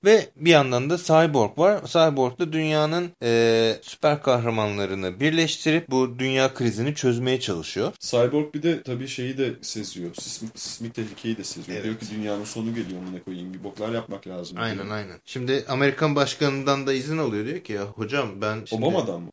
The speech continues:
Speaker 1: Bilmiyorum o kimdi. "Ee, hocam şimdi biz bu kahramanları birleştiremezsek, bir Justice League, e, kuramazsak" diyor. Süper kahramanlar birliği kuramazsak ve,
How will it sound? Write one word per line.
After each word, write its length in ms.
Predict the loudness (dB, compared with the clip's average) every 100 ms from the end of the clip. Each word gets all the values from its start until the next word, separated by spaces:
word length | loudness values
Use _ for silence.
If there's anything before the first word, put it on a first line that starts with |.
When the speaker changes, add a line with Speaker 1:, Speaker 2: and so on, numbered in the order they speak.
| -12
Speaker 1:
Bilmiyorum 440 | -10 -8 -8 -10
o 80 | -12
kimdi. 220 | -12 -16 -14 -14 -16 _ _ -4
"Ee, 400 | -2 0 -2 -2
hocam 360 | -2 -2 -2 -4
şimdi 380 | -4 -4 -4 -4
biz 380 | -6 -6 -6 -8
bu 140 | -10
kahramanları 800 | -2 0 0 -2 -4 -4 -6 -4
birleştiremezsek, 720 | -4 -4 -6 -6 -6 -6 -8 -4
bir 220 | -6 -2
Justice 480 | -4 -4 -12 -12 -14
League, 420 | -14 -10 -6 -6
e, 40 |
kuramazsak" 640 | -4 -4 -2 -6 -8 -10 -6
diyor. 200 | -6 -6 -10
Süper 360 | -12 -6 -6 -4
kahramanlar 720 | -2 -2 -2 -4 -2 -2 -2
birliği 340 | -6 -8 -8
kuramazsak 640 | -6 -4 -4 -6 -6 -8 -4
ve, 200 | -4